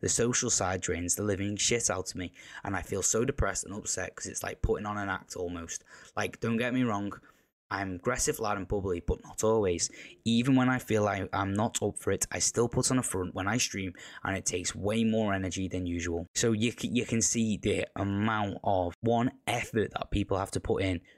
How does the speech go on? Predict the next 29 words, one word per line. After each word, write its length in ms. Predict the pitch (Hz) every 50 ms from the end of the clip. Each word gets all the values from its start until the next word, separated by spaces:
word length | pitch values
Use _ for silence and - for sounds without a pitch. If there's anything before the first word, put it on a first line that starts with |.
| _ _
to 200 | - - 123 117
mentally 480 | 113 107 107 107 120 139 139 - 147 151
get 180 | 131 131 -
themselves 380 | - 120 110 101 - 107 101 -
prepared 380 | - 92 - 95 92 92 90 -
for 140 | - 95 87 - _
doing 240 | - 95 - 85 85
this 160 | 87 - -
thing, 240 | - 90 85 87 - - - - _ _ _ _
to 100 | - -
make 220 | 104 92 90 98 -
content, 500 | - 90 92 95 85 - - 90 87 - _ _ _ _ - _
and 240 | 113 113 120 143 143 - - -
the 240 | 131 127 127 - - _ _ _ - - _ _ - - -
enormous 680 | 127 120 117 120 117 113 110 117 127 135 147 156 151 -
amount 500 | - 127 120 110 110 101 95 90 - - -
of 220 | - 92 - - _
pressure 520 | - - 107 104 98 - - 92 87 82 - _ _
people 380 | - - 98 101 - - 104 101
feel. 400 | - - - 98 92 90 87 85
It 140 | 113 110 -
doesn't 280 | 131 131 123 127 147
help 360 | 127 - 123 117 104 - - - 98
that 240 | 101 95 95 92 -
wider 440 | 107 104 107 110 120 123 135 127 135
community, 580 | - - 113 104 98 92 90 87 - 95 90 -
let's 140 | - 110 -
call 240 | - 117 110 104
it 120 | 101 101